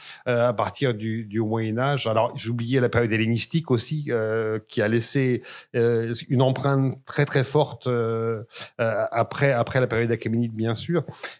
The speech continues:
Et puis tout ce patrimoine, euh, du, du Haut Moyen Âge. Moi, j'ai, j'ai eu le, l'occasion à diverses reprises d'emmener des,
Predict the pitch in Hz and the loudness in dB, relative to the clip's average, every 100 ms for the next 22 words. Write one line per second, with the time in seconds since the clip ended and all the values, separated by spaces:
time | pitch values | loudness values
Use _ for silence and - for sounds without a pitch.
0 | - 127 147 143 143 - 135 139 131 143 | -4 0 0 0 0 2 0 0 2 2
1 | 147 127 120 120 117 117 113 113 104 104 | 2 0 0 -2 -4 -6 -8 -10 -10 -2
2 | 117 131 127 120 143 151 120 113 - - | 0 2 2 2 0 0 0 -4 -4 -10
3 | - - 127 113 123 107 127 135 127 117 | -14 -2 0 2 0 2 2 2 2 2
4 | 123 123 135 156 135 120 135 - 127 127 | 2 2 4 4 4 2 0 0 -2 0
5 | 160 143 123 127 147 123 117 117 120 | 0 0 2 2 2 2 2 0 -2